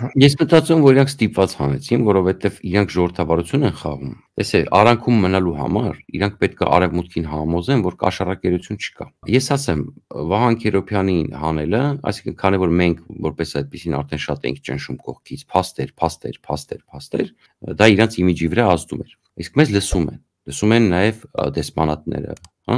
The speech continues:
որովհետև մենք ինֆլուենսեր ենք որոշակի առումով, մեր աուդիտորը, ես դրա համար ասեցի, այն ինչ որ մենք կարողացանք կանենք, ես իմ հետևորդներին եմ դրա համար շնորհակալություն հայտնել։ Ես հիմա կարամ ասենք խոսամ, ընդ որում, ա, դու կարաս անգամ, անգամ խոսքի ձևը կապ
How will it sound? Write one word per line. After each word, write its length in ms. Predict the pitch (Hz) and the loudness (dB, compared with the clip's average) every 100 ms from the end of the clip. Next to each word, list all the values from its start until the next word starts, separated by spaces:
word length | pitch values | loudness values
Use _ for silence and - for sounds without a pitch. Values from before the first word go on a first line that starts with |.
| 139 | -2
որովհետև 480 | 87 82 82 80 - - | -2 -2 -2 -6 -8 -6
մենք 240 | 78 80 - - | -4 -4 -10 -8
ինֆլուենսեր 680 | 85 85 87 82 - 82 110 | -6 -2 0 0 0 0 0
ենք 160 | 123 | 0
որոշակի 500 | 80 78 - 73 - | -2 -2 -4 -6 -6
առումով, 560 | 73 82 101 - - - _ - | -8 -4 -4 -4 -8 -20 _ -4
մեր 220 | 85 78 | 0 0
աուդիտորը, 500 | 58 78 76 - 131 | 0 -2 -2 0 0
ես 100 | - | 2
դրա 140 | 87 90 | 2 2
համար 180 | 98 | 4
ասեցի, 380 | 80 - - - | 2 -4 -12 -6
այն 180 | 76 80 | -2 -2
ինչ 80 | 80 | -2
որ 160 | 82 | -4
մենք 160 | 71 139 | -4 -6
կարողացանք 560 | - 71 - 139 143 139 | -4 -2 -4 -6 -10 -10
կանենք, 440 | - 127 139 - - - | -6 -4 -4 -10 -20 -20
ես 160 | - | -2
իմ 100 | 87 | 0
հետևորդներին 600 | 87 101 101 104 131 123 | 2 4 2 2 2 2
եմ 80 | 76 | 0
դրա 140 | 76 | 0
համար 180 | 71 73 | 0 -2
շնորհակալություն 640 | - - - - - 69 | -4 -6 -6 -8 -10 -12
հայտնել։ 260 | 62 - - | -14 -10 -8
Ես 120 | 82 | -2
հիմա 160 | 101 95 - - _ | 0 0 -2 -20 _
կարամ 320 | 85 95 104 | 4 4 4
ասենք 300 | 87 107 104 | 0 -4 -4
խոսամ, 340 | - 82 58 71 | -4 -4 -2 -4
ընդ 120 | 87 | 2
որում, 240 | 117 123 - _ - - - _ - | 2 2 0 _ -20 -20 -20 _ -8
ա, 200 | - 78 73 76 69 | -2 0 0 -2 -2
դու 220 | - 101 | -2 0
կարաս 360 | 104 98 104 - | 4 4 4 0
անգամ, 360 | 98 - 104 - | -2 -2 -4 -2
անգամ 300 | 90 - 107 | -6 -6 -8
խոսքի 440 | - 101 - 104 | -6 -6 -6 -10
ձևը 380 | - 87 90 78 | -6 -2 -2 -2
կապ 240 | - - | -8 -14